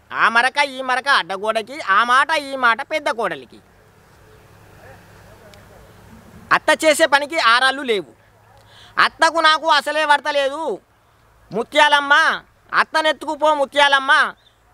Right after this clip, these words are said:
ఆరుగాల జీవాన్ని అర్పిస్తానదట." "అత్తకు నాకు అసలే పడతలేదు, ఆ,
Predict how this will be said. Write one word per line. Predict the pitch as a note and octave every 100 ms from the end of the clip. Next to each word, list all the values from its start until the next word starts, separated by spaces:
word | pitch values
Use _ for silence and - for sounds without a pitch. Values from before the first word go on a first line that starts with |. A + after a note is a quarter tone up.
| -
ఆరుగాల | G#3+ C4 D4 D4+ D4+
జీవాన్ని | B3 C#4 C#4+ C4+
అర్పిస్తానదట." | C4 C4 A3+ A#3+ A#3+ A3 F3+ C3+ _ _ _ _
"అత్తకు | C#3 - C4+ C4+
నాకు | D4 C4+ C4 C#4+
అసలే | D4 A#3 C4 C#4+
పడతలేదు, | C4+ C4 C4 B3 B3 D#4+ B3+ D#3 _ _ _ _ _ -
ఆ, | G3+